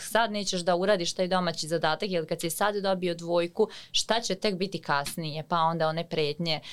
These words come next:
one greške u razmišljanju česte, poput, ako sad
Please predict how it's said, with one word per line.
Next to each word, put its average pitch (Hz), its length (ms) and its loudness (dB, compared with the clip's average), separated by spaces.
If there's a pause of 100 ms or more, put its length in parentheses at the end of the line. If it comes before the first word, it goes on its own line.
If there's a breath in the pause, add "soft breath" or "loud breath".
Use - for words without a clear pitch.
(140 loud breath)
one 165 220 0
greške 156 420 -2
u 139 60 -4
razmišljanju 151 680 -4
česte, 151 520 -2 (260 loud breath)
poput, 151 520 -4
ako 156 380 0
sad 202 300 2